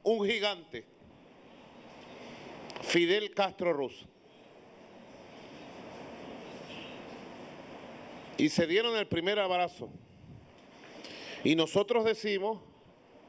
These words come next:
que con ese primer abrazo se dio el primer paso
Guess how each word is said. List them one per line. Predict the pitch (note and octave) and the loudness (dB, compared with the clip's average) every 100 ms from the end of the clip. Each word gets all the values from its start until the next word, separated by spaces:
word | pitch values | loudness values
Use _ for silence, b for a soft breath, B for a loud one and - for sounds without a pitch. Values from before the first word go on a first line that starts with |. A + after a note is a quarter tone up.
| - - - - - - - - - | -20 -20 -20 -20 -20 -18 -18 -16 0
que | D3 | 2
con | - D3 | 4 2
ese | E3+ - | 2 2
primer | G#3+ G3+ G#3 A3 | 2 2 4 4
abrazo | A3 A3+ A3 - A#3 G#3+ - - - - B B B B B B - - - - - - - - - - - - - - - | 2 2 0 0 0 0 -14 -20 -20 -20 B B B B B B -18 -16 -16 -16 -16 -14 -14 -14 -14 -14 -12 -12 -12 -10 -2
se | - E3+ | 4 6
dio | D#3 F3+ G3 F#3+ - - - - - | 6 6 4 2 -4 -20 -20 -20 2
el | - F3 | 4 4
primer | - E3+ F3+ F#3+ | 4 2 2 0
paso | - G3 F#3+ F#3+ F#3 | 4 2 4 -2 -2